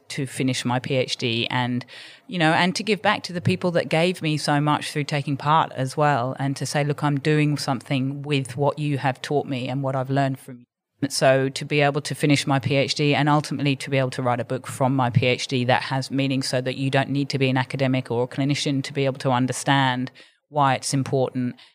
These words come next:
and for it to have meaning. So I do hope that I can write a book and continue to do speaking around my P H D and what I find from that. And that's really the main goal, and to use my P H D results to really develop suicide preparedness and postvention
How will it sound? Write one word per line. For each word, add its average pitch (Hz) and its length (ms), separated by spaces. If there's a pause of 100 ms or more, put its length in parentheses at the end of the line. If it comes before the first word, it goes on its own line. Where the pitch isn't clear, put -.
(140)
and 135 160
for 143 140
it - 100
to 139 80
have 127 220
meaning. 131 440
So 127 400
I 123 120
do 135 160
hope - 220
that - 140
I 135 100
can 135 220
write 131 240
a 143 40
book 151 260
and 139 160
continue 139 400
to - 100
do 139 140
speaking 143 580 (260)
around 139 380
my 139 120
P 123 200
H 131 240
D 135 340 (300)
and 131 200
what 131 120
I 127 120
find 135 380
from 127 200
that. 120 300
And 127 180
that's - 260
really 139 280
the 123 120
main 127 300
goal, 123 380 (240)
and 127 220
to 135 100
use 139 380
my 123 140
P - 160
H 123 200
D 131 140
results 123 480
to 147 280
really 139 240
develop 131 440
suicide 127 480
preparedness 123 600
and 127 100
postvention 127 720